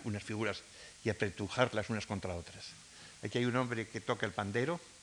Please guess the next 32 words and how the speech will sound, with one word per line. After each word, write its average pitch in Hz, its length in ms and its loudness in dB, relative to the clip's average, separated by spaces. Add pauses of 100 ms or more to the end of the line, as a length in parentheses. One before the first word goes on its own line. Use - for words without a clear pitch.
(500)
otro 120 320 4
que 110 60 2
toca 101 180 0
la 95 100 0
guitarra 131 420 2
y 120 40 0
que 98 120 -4
canta, 131 400 2 (400)
y 139 100 4
una 139 140 2
serie 117 200 -2
de 110 80 0
viejas, 110 460 -2 (500)
todas 98 240 0
muy 120 340 0 (800)
apretadas 113 540 4
unas 107 180 2
contra 120 300 4
otras, 135 320 0 (120)
y 113 140 0
en 117 100 0
medio 120 260 2
de 104 120 2
ellos, 123 200 -2
contoneándose, 113 800 0 (300)
una 131 180 6
mujercita 127 640 4 (220)
también 110 380 2 (140)
muy 123 120 0
bajita 110 560 0
de 131 80 2
estatura, 135 500 2